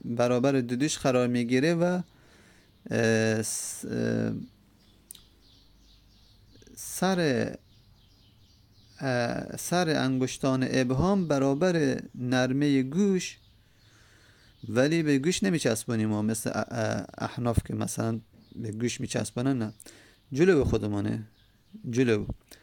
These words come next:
و س-، انگشتان دیگر، چهار انگشت سرشون تقریباً،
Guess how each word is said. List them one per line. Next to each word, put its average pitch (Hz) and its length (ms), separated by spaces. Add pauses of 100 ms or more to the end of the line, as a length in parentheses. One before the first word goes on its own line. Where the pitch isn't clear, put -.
(1500)
و 117 560
س-، - 200 (720)
انگشتان 139 840 (440)
دیگر، 170 600 (560)
چهار 120 280
انگشت 127 760
سرشون 175 800 (640)
تقریباً، 156 640